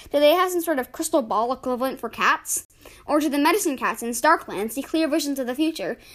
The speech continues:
and so they share super unclear visions of the future with the medicine cats down below? That sounds the most accurate, honestly, because the visions of the medicine cats down below here are sometimes really unclear, and they're just, like, vague prophecies that are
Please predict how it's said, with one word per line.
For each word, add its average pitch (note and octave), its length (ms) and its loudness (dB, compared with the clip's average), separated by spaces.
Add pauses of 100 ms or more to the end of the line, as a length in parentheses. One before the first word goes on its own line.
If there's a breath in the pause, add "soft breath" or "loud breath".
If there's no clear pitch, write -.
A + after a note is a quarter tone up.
(120)
and C#4 100 -2
so D#4+ 100 2
they C#4+ 120 2
share D4+ 220 2
super D4 360 -2
unclear D4 440 2
visions A3 340 -6
of A#3+ 80 -4
the A#3+ 80 -4
future A#3 300 -2
with B3+ 80 -2
the C4+ 80 -2
medicine E4 280 2
cats F#4 200 2
down F4 180 4
below? D4+ 240 2 (600 loud breath)
That G4 180 2
sounds F4+ 320 2
the D4 80 0
most C4 200 0
accurate, G3+ 440 -2
honestly, A#3 360 -2
because A#3+ 260 -6
the A3 200 -6 (420)
visions C4+ 300 -2
of B3+ 80 -6
the A#3+ 100 -8
medicine A3+ 360 -4
cats A3+ 240 -6
down A3 160 -2
below A3 320 0
here B3+ 240 -4
are F#3 180 -4 (220)
sometimes G4+ 540 -4
really A3+ 240 -2
unclear, G#3+ 380 -4
and G#3 100 -6
they're G3+ 60 -4
just, G#3 160 -8
like, G3+ 160 -6
vague B3+ 480 4
prophecies B3+ 480 0
that A3 100 2
are G#3 180 -2